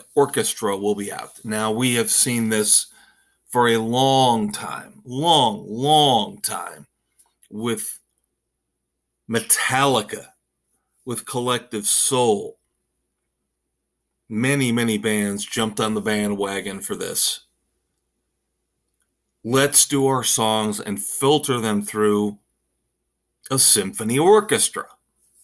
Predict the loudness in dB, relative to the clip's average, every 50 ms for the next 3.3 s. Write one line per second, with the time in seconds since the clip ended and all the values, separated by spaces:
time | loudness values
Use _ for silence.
0 | _ _ _ _ _ _ _ _ _ _ _ _ _ _ _ _ -10 -6 -2 -2
1 | -2 0 0 0 0 0 0 0 0 0 0 2 2 2 4 4 2 2 2 0
2 | -2 -2 -4 -2 -2 -2 -2 -2 -2 -2 -4 -6 -6 -4 -4 -2 0 2 2 2
3 | 0 -2 -6 -10 -16